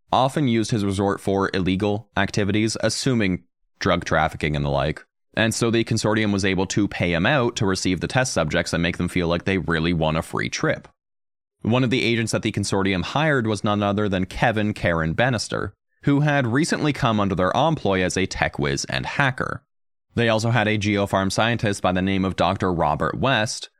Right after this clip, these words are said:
who I mentioned very briefly before, who would be planted at the lab and lure the subjects there so that he could gather their blood and use it to develop a vaccine.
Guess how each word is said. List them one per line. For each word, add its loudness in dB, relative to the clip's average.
who 2
I 2
mentioned 0
very 2
briefly 0
before, 0
who 2
would 2
be 2
planted -2
at 0
the -2
lab 2
and 2
lure 2
the -6
subjects 0
there 2
so -4
that 0
he -2
could -2
gather 0
their -2
blood 0
and 0
use 0
it -6
to -8
develop -2
a -2
vaccine. -4